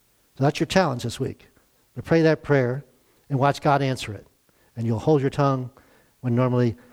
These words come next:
some other time you might not. So let's pray. Uh, we'll continue the series again next week. Hopefully you can join us. We'll have a song and let you go. <clears throat> Father God, thank you. We thank you for these instructions. They're so clear.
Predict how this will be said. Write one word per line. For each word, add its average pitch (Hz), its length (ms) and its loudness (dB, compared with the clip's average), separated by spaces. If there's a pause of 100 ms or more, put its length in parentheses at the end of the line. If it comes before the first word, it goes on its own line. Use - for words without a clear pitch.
(480)
some 127 120 -2
other 120 140 2
time 113 260 0
you 113 60 -2
might 107 180 -4
not. 87 240 -10 (300)
So - 180 -4
let's 165 160 4
pray. 175 520 4 (460)
Uh, 113 560 0
we'll 131 100 -4
continue 151 320 0
the 135 80 4
series 143 300 2
again 127 220 -2
next 156 220 -4
week. 185 200 2
Hopefully 135 220 0
you - 20 -2
can 120 60 -4
join 117 200 2
us. - 200 -2 (540)
We'll 127 80 -2
have 131 100 2
a 113 40 -4
song 143 240 0
and 135 80 0
let 135 140 -2
you 131 60 -2
go. 120 240 0 (500)
<clears throat> 120 300 -4 (1200)
Father 180 180 2
God, 180 200 2
thank 196 240 2
you. 104 120 -6 (760)
We 139 80 4
thank 175 260 2
you 185 60 -4
for 170 100 -4
these 139 220 0
instructions. 165 680 -2
They're 127 60 -6
so 165 220 0
clear. 165 580 0